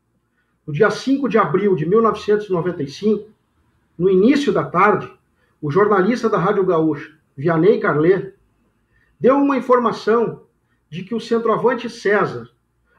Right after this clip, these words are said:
autor do gol decisivo da Libertadores de noventa e três, havia morrido.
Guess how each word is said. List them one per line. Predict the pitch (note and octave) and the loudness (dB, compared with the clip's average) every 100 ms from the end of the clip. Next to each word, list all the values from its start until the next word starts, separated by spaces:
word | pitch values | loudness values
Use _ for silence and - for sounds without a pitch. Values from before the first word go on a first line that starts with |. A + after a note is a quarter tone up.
| - | -8
autor | F3+ G3 G#3 A#3+ - | -6 -2 4 4 2
do | F3 | 2
gol | G#3 G#3+ | 2 4
decisivo | G#3 F3 C#3+ G3+ F#3+ | -2 -4 -2 0 0
da | F3+ | 0
Libertadores | E3+ E3+ F3 D#3 D#3+ G#3 F3+ | 0 0 -2 0 2 2 2
de | |
noventa | E3+ E3 D#3 | -2 -4 -6
e | C#3 | -6
três, | E3 G3 G3 - _ _ _ _ _ | -4 -4 -4 -14 _ _ _ _ _
havia | F#3 E3 D#3 G3 | -2 0 2 2
morrido. | G3+ D#3+ C#3+ C#3 - | 4 2 0 -4 -6